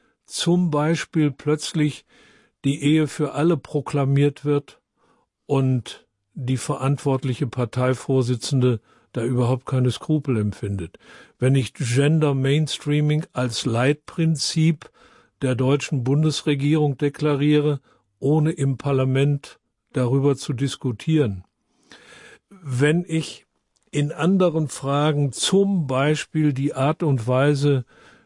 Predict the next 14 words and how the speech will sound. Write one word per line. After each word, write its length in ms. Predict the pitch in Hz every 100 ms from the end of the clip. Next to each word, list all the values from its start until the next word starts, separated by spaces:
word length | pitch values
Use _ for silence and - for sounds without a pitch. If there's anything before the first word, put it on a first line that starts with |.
| _
wie 240 | 135 127 139
sie 160 | 135
Papst 480 | 117 135 127 123 -
Benedikt 560 | 170 185 143 120 - -
öffentlich 580 | - 147 139 127 120 104
vorgeführt 1080 | - - - 170 165 117 - 131 113 98 -
hat, 360 | 113 - - _ _ _ _ _ _ _ _ _ - _ -
im 420 | 131 120 120 107 - _ - _ -
Beisein 720 | 123 151 170 143 156 156 160
in 220 | 135 143
einer 440 | 120 127 110 107 - _ _
Pressekonferenz 1400 | - 113 151 - 151 - 147 - 139 131 135 131 - - -
eines 580 | 123 120 113 - - _
Diktators 920 | 117 107 - 127 156 - 151 143 139